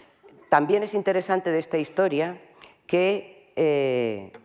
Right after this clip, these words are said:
llegan ideas, em, con Demarato, a mediados del siglo siete, llegan ideas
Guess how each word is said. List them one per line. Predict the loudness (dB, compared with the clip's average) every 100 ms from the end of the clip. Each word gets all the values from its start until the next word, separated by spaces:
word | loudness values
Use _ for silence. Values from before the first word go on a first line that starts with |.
| _ _ -16 -2
llegan | 0 2 2 0 -2
ideas, | -2 0 4 4 2 -4 -14 -18 -10 -2
em, | 0 2 0 -2 -4 -4 -8 -14 -20 -20 _ _
con | 2
Demarato, | 2 2 4 2 2 -2 0
a | -2
mediados | 2 2 2
del | -2
siglo | -4 -4 -4
siete, | -2 -4 -2 -4 -4 -14 -20 _
llegan | 0 2 2
ideas | 2 2 4 2 0 -8